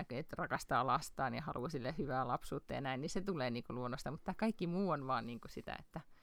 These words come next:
toivottavasti tämä nyt menee <laughs> edes sinne päin. Ja,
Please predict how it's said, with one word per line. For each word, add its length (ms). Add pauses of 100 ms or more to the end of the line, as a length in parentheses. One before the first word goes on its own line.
(480)
toivottavasti 560
tämä 220
nyt 140
menee 220 (280)
<laughs> 160
edes 260
sinne 320 (140)
päin. 400 (580)
Ja, 80